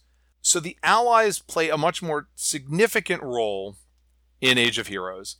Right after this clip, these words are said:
and more of that role is just about having options. Like, you don't start with as many Institute spots. You need the allies to build it out around.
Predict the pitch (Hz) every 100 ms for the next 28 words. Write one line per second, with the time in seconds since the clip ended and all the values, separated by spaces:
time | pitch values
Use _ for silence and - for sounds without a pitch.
0 | _ 139 139 135 156 202 208 165 131 135
1 | 135 120 127 127 127 117 107 120 135 147
2 | - 135 123 123 120 - - 120 117 113
3 | - 110 104 - 95 113 - 123 113 147
4 | 156 - - 143 143 - 127 - 123 139
5 | 127 120 120 - 107 104 90 92 78 85
6 | - _ _ _ 120 123 139 131 127 120
7 | 120 113 110 - 95 110 110 107 101 95
8 | 92 87 - -